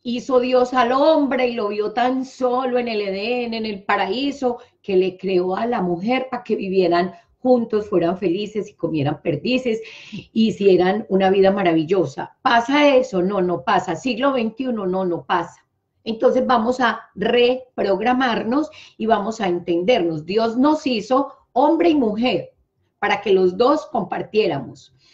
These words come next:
Entonces ahora tenemos un, un problema de divorcio, si tenemos un problema de que el mayor problema que hay es,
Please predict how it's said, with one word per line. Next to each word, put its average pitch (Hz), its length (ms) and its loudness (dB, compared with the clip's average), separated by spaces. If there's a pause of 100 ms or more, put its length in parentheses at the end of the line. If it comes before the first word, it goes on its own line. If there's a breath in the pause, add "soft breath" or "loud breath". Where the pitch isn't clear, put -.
(240 soft breath)
Entonces 247 520 2
ahora 247 640 2
tenemos 220 360 -4
un, 247 280 -4
un 190 140 -6
problema 226 460 0
de 208 180 -2
divorcio, 233 560 -2
si - 160 -12
tenemos 156 480 -4
un 220 100 -4
problema 208 540 0 (260 loud breath)
de 180 280 0
que 208 100 -4
el 175 180 2
mayor 185 400 2
problema 208 680 -2 (160)
que 180 140 2
hay 170 260 0
es, 196 180 -6